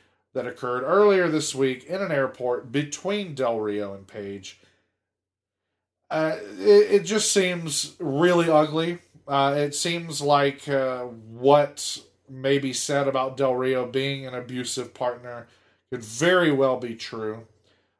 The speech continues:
Uh, because, uh, whether or not the photos of bruises exist, abuse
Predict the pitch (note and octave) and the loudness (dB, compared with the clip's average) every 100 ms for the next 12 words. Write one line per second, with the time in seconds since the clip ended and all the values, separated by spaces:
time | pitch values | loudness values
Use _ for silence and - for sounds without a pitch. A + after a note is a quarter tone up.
0 | - C3 B2 B2 C3 C3+ D3 C#3 C3+ C3+ | -4 0 0 0 -4 -4 0 2 2 0
1 | A#2+ D3 C#3 C3+ C#3 A#3+ C4+ G3+ E3+ F3 | -6 -2 0 2 0 2 0 0 2 2
2 | F3+ - - C#3 D3+ C#3+ C3+ - D#3 D3+ | 0 -10 -20 -10 -2 -2 -2 0 2 4
3 | D#3+ C#3+ C3+ A2+ C3 C#3+ D3 D#3 C#3+ B2+ | 2 0 -4 0 0 0 0 -4 -6 -10
4 | A2 B2 C#3+ - - - _ _ _ _ | -10 -6 -6 -8 -14 -20 _ _ _ _
5 | _ C3+ C3 E3+ F#3+ - - - | _ -4 -2 0 -2 -2 -4 -6